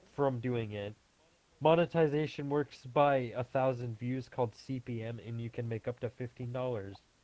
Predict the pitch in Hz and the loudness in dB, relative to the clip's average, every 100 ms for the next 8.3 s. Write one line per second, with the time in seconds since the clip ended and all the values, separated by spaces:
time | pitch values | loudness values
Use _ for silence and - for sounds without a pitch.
0 | _ 123 117 123 - - 113 107 104 107 | _ -2 -2 -4 -12 -6 -4 -4 -6 -6
1 | 113 110 - 127 117 104 101 - _ _ | -6 -10 -8 -8 -8 -10 -14 -18 _ _
2 | _ _ _ _ _ _ _ _ _ _ | _ _ _ _ _ _ _ _ _ _
3 | _ - 127 123 120 110 117 123 123 120 | _ 0 2 2 0 -4 -4 -2 -4 -2
4 | 135 123 120 120 113 110 - 120 120 - | -2 -2 -2 -4 -4 -8 -8 -8 -8 -8
5 | 131 127 117 110 101 _ - 131 123 - | -8 -6 -6 -8 -10 _ -8 -6 -8 -16
6 | - 131 127 135 120 135 - 127 120 139 | -12 -10 -6 -6 -6 -8 -6 -6 -6 -8
7 | 131 127 - 131 110 101 104 - _ _ | -10 -10 -8 -6 -4 -4 -8 -14 _ _
8 | - 113 | -14 -12